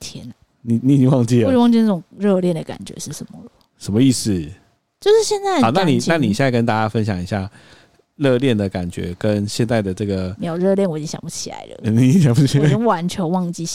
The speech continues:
Speaker 1: 我已经想不起来。我是说现在感觉没有不好，现在还是就是，啊，我们两个还是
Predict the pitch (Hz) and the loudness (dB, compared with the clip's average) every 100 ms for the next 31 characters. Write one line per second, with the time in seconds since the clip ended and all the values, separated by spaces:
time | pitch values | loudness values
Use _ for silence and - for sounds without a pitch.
0 | 180 - 196 180 - - - - 185 - | -12 -6 -4 -2 -4 -6 -8 -8 -10 -8
1 | - - 214 311 359 349 - - 330 294 | -10 -4 0 0 2 0 -2 -8 -4 0
2 | 247 170 165 160 208 180 196 180 - - | -2 -2 -6 -2 -2 -2 -4 -6 -8 -16
3 | - _ - - 277 254 190 214 208 202 | -20 _ -14 -2 0 2 2 0 0 2
4 | 196 - 180 170 170 170 165 143 160 180 | 0 0 -2 -2 -4 -6 -8 -8 -8 -6